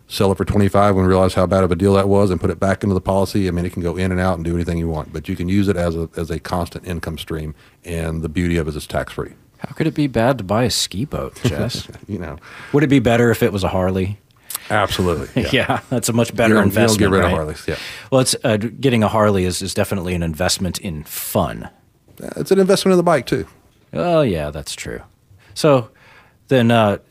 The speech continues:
Speaker 2: talk to me about that a little bit. Do, do Harleys hold their value?
Speaker 1: They do. Um, they used to hold them a lot more for different reasons, and now there's so many of them out there. It's like anything else, supply and demand. Um, but it depends on how long you, you hold on to it. So, you know,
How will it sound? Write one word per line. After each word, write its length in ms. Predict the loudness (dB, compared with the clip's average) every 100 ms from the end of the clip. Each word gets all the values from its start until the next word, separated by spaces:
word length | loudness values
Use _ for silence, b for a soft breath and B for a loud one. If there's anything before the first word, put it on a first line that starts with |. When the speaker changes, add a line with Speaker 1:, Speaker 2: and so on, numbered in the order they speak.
| b b b b _
Speaker 2:
talk 200 | 0 0
to 80 | 4
me 80 | 2
about 260 | 4 2
that 220 | 4 4 4
a 40 |
little 200 | 2 0
bit. 260 | 0 -2 0
Do, 220 | -4 -4
do 280 | -4 -4 -2
Harleys 380 | 0 0 0
hold 240 | 0 -2 0
their 140 | 0
value? 520 | 2 2 4 4 2 0 -8 _ _ _ _ b -2
Speaker 1:
They 100 | 2
do. 260 | 4 2 -4 -4
Um, 320 | -2 0 2
they 80 | 2
used 140 | 2
to 80 | 2
hold 180 | 2 4
them 80 | 4
a 60 |
lot 200 | 4 2
more 220 | 2 2 2
for 140 | 0
different 260 | 0 -2 0
reasons, 460 | 0 0 -4 -6
and 180 | -6 -4
now 240 | 0 0
there's 240 | 0 0 -2
so 220 | 0 0
many 220 | 2 2
of 100 | 0
them 100 | 0
out 160 | -2 -2
there. 100 | -4
It's 140 | -4
like 140 | -6 -6
anything 300 | -4 -2 -2
else, 180 | -2
supply 320 | -4 -6 -6 -4
and 80 |
demand. 420 | -4 -4 -4 -6 -8 B B B B -8
Um, 380 | -4 -4 -4
but 140 | -2 -2
it 60 | -2
depends 240 | -2 -2
on 280 | -2 -2 -6
how 200 | -4 -2
long 280 | 0 0 -2
you, 200 | -4 -6 -6
you 140 | -4
hold 180 | -2 2
on 160 | 0
to 100 | -2 -10
it. 100 | -8
So, 300 | -6 -4 -4
you 120 | -4
know, 160 | -6